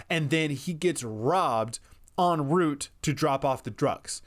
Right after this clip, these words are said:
Now he owes that very fucking dangerous guy a, a ton of money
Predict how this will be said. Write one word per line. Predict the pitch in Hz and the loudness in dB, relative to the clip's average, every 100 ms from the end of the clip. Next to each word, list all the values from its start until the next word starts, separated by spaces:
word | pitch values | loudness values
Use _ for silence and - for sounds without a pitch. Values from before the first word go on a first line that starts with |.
| - - - | -20 -16 -4
Now | 175 196 143 | -2 0 -2
he | - - 220 - | -4 0 0 2
owes | 190 208 143 120 113 | 2 4 2 -2 -2
that | 135 170 160 | -2 -2 -4
very | 139 190 180 160 | 2 4 4 2
fucking | 185 156 147 131 | 2 0 0 0
dangerous | 143 139 127 113 - | 0 0 0 -2 0
guy | 175 165 117 104 - - - - _ | 0 0 0 -4 -8 -20 -20 -20 _
a, | 131 - | -4 -2
a | 120 | -4
ton | - 117 | -2 -4
of | 101 | -2
money | 117 185 220 226 | 0 0 0 -2